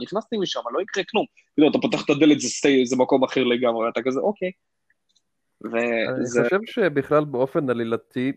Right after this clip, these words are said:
Speaker 2: אה, גם כן המשחק הזה בנוי בצורה הרבה יותר טובה, כי, כאילו, אחד הדברים שמאוד אהבתי שעשו שם, זה שהם ידעו לבנות לך טיזים טובים להמשך של המשחק. נגיד, אם אתה זוכר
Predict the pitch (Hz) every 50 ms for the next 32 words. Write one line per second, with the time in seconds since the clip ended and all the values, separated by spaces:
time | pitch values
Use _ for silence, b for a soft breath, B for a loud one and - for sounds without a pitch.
0 | _ _ _ _ _ _ _ _ _ _ _ _ - - 117 117 117 113 113 113
1 | 113 113 113 110 110 120 120 120 120 117 - 131 120 117 117 110 - - 139 139
2 | 156 143 135 120 120 113 123 127 127 117 - 135 120 120 120 117 120 120 117 -
3 | 120 117 - 123 113 110 120 120 117 - - 127 120 117 117 - _ _ _ _
4 | _ 143 131 127 151 165 180 180 175 170 175 170 - 156 139 131 139 151 165 170
5 | - - 117 139 139 139 143 - 151 - - 127 120 - - 151 143 - 185 196
6 | 214 220 b b b b b b b b b - 131 - 139 135 127 120 127 131
7 | 120 - 131 131 156 170 170 156 151 156 156 165 156 - 143 139 - _ _ 139
8 | 143 139 131 143 139 135 - - 135 120 117 131 131 131 127 117 117 117 - 127
9 | - - 139 123 117 113 110 107 - - - 120 117 - - - - 127 127 120
10 | 123 120 135 147 160 - 175 147 127 131 123 - - 143 147 170